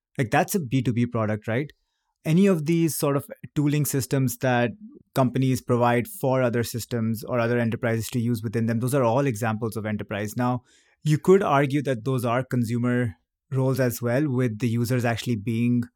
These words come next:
the people in the organization. But I do think, like, thinking about an enterprise product management role, there is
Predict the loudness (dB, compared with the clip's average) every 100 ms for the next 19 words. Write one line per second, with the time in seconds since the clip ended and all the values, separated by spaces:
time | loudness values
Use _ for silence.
0 | _ _ _ _ _ -4 -2 0 2 2
1 | 2 2 2 2 2 0 0 -2 0 -4
2 | -4 _ _ _ _ _ 0 2 4 2
3 | 0 -2 0 -2 -2 _ _ _ _ _
4 | -4 -2 0 2 4 4 2 0 0 0
5 | 0 -2 -2 0 -2 -2 -2 -2 -2 -2
6 | 0 -2 -2 0 0 -2